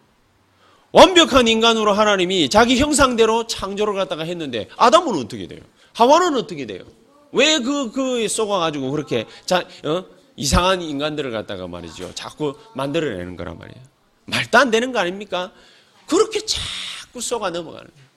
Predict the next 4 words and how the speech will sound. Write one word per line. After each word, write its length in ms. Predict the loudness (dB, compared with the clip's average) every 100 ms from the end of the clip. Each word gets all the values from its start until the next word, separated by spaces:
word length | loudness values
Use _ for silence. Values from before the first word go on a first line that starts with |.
| -16
우리가. 300 | -12 -10 -12 -20 _ _ _ _ _ _ _ _ _ _ _ _ _ _ _ _ _ _ _ _ _ _ _ _ _ -20 -20 -20 _ 4
언약 380 | 8 10 8 8
백성을 560 | 6 8 8 10 10
하나님은 760 | 8 6 6 4 4 4 4